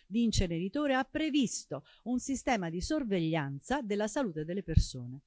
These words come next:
Questo è stato richiesto e attuato in Emilia Romagna, è stato in parte richiesto ai tempi delle discariche nel Lazio, però non viene fatto per norma e non è previsto in questo inceneritore.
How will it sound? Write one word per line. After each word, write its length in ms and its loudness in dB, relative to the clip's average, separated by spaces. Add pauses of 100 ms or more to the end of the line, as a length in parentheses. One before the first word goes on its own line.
(240)
Questo 220 -4
è 40 -2
stato 260 -2
richiesto 420 -2
e 40 2
attuato 380 -4
in 80 -4
Emilia 300 -4
Romagna, 500 -8 (240)
è 80 -10
stato 240 -6
in 180 -2
parte 360 0
richiesto 400 -4
ai 80 -4
tempi 320 -4
delle 240 -4
discariche 560 -6
nel 180 -6
Lazio, 460 -12 (240)
però 280 -2 (360)
non 260 0
viene 300 -2
fatto 640 -12 (420)
per 240 -4
norma 480 0
e 140 -4
non 180 0
è 80 -2
previsto 520 2
in 200 -6
questo 340 2
inceneritore. 720 -10